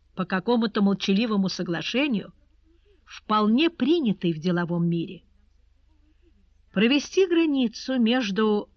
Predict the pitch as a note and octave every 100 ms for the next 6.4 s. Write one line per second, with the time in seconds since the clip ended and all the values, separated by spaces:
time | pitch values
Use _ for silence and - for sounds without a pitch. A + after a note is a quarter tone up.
0 | - G#3 E3+ A#3 G3+ - - F3 D#3+ -
1 | - G#3+ - G3+ F#3+ F#3 D#3+ E3 E3+ D#3+
2 | D3+ D3+ D#3 - C#4+ F4+ F#4 F4+ F4 _
3 | _ _ _ - G#3+ C#4+ - G3+ G3+ -
4 | C4+ C4+ - - - - _ _ _ _
5 | _ _ _ _ _ - F#3 A3+ A#3 G#3+
6 | C4+ G#3+ E3 -